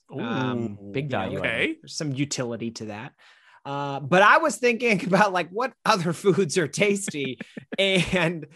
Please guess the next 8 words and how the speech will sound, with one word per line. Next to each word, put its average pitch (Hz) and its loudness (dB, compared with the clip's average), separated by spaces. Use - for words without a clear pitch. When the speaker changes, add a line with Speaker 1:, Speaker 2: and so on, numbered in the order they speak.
Speaker 1:
uh, 156 -2
I 247 4
have 180 0
long 156 0
been 143 -4
a 135 -2
supporter 131 -6
of 131 0